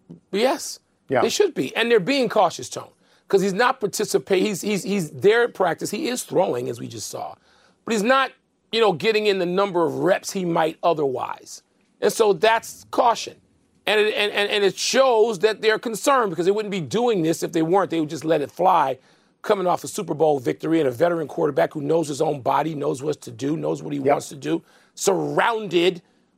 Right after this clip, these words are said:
Speaker 1: by, you know, medical staff and trainers all the time. I, I don't pay a lot of attention to anything that happens other than somebody's out with a knee injury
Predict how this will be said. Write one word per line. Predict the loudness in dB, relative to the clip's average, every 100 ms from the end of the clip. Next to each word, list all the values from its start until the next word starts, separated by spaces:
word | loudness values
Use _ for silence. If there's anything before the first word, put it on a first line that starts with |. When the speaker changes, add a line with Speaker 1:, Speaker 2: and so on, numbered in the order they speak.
| -2
Speaker 1:
by, | 2 4 2 -2 -8
you | -2
know, | 0 0
medical | 0 0 0 0 -2
staff | -2 2 4 6 2
and | -6 -4
trainers | 0 2 2 0 0
all | 4 6 4
the | 0
time. | -4 -2 -2 -2 -6 -10 _ _ _ _ _ _ _ 0
I, | 0 0 -4 -2
I | 0 2
don't | 0 0
pay | 2 2
a | 4
lot | 2 2
of |
attention | -2 0 0 0 -4 -6
to | -2 -2 -2
anything | 0 0 0 -2 0
that | -2
happens | -2 -4 -6 -8 -12 _ _ _ _ _ _ _ 0
other | 0 0
than | -4 -4 -6 -14 _ _ _
somebody's | -2 0 2 0 -4 -14 _
out | -2 -2 -10 -20 _ _ -6
with | 0
a | 0
knee | 0 0 0
injury | 0 -2 -2 -2 -4